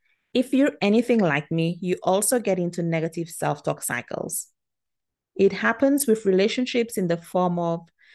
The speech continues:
"I'll never meet anyone that I want to commit to." Doctor Anderson Abril shares two strategies that I find useful and hope you can benefit from.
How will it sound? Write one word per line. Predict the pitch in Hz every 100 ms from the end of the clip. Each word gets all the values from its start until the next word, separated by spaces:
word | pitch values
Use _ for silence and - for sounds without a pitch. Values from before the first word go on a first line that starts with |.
| - -
"I'll | 185 180
never | 180 196 196
meet | 185 180 180
anyone | 156 156 151 147
that | 147 139
I | 135
want | 139 143
to | 156
commit | 151 139 131 -
to." | - 120 160 - _ _ _ _ _ _
Doctor | 208 208 233
Anderson | 226 254 277 277 277
Abril | 208 175 180 175
shares | 175 - 180 170 170 -
two | - 269
strategies | 277 - 160 165 165 165
that | 175
I | 156
find | 156 156 160
useful | 160 190 220 - 269 285 311 _ - _
and | 202 196
hope | 190 247 247
you | 220
can | 190
benefit | 170 165 156 - -
from. | - - 143 143 151